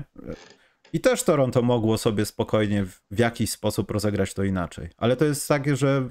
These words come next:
kogoś młócisz, a potem te punkty same wpadają. Jakbyś grał z Warriors, to się cały czas, no, ciężko z tym walczyć.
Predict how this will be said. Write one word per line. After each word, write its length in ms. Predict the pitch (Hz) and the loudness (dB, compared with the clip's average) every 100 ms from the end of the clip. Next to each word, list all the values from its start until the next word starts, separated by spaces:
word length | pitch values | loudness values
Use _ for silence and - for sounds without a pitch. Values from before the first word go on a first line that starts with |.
| - | -6
kogoś 340 | 143 139 127 | -2 0 0
młócisz, 500 | 131 147 139 151 139 | 2 2 2 0 0
a 60 | 123 | 0
potem 460 | 131 135 135 135 131 - _ _ _ _ _ - | 0 2 2 0 -4 -14 _ _ _ _ _ -6
te 80 | 131 | -2
punkty 340 | 165 151 147 | 0 0 0
same 240 | 151 139 | 2 2
wpadają. 420 | 131 - 123 127 113 | 0 0 2 2 2
Jakbyś 260 | 98 98 | 0 0
grał 220 | 117 123 | 2 2
z 60 | 107 | 2
Warriors, 440 | 113 113 98 90 | 2 2 2 -2
to 100 | - | -4
się 280 | 101 107 101 | -4 -4 -4
cały 260 | - 131 117 | 0 2 2
czas, 260 | 120 113 - | 0 -2 0
no, 160 | 123 117 | -4 0
ciężko 320 | 165 147 139 | -2 0 -4
z 40 | - | -2
tym 140 | 131 | 0
walczyć. 480 | 117 90 - - | 2 0 -6 -20